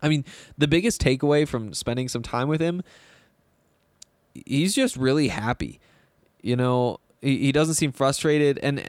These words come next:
<sighs> I, I do wish that I had talked to him at some point, you know, two months ago, because it does make sense for him to be a little bit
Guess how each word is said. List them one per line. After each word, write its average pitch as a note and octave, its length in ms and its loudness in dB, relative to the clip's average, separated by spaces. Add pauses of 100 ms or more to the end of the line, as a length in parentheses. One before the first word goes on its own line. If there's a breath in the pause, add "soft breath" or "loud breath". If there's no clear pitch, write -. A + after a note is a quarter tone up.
<sighs> - 500 -12
I, D3+ 220 2
I D#3 40 4
do D3 240 4
wish D#3 300 4
that C#3 100 2
I A#2 140 2
had B2+ 120 0
talked A#2 320 -4
to C#3+ 80 2
him B2+ 80 0
at A2+ 80 -2
some B2 200 -2
point, A#2+ 420 -2 (300)
you A#2+ 100 -4
know, A2 340 0
two - 160 0
months A#2 320 -2
ago, C#3 420 0 (1000 soft breath)
because A#2+ 640 0 (680)
it B2+ 100 -4
does B2+ 260 0
make A2+ 240 -2
sense B2 360 -2
for D3+ 140 0
him D3 180 2
to C3 80 2
be B2+ 100 4
a A#2+ 80 4
little A#2+ 240 4
bit A2+ 260 0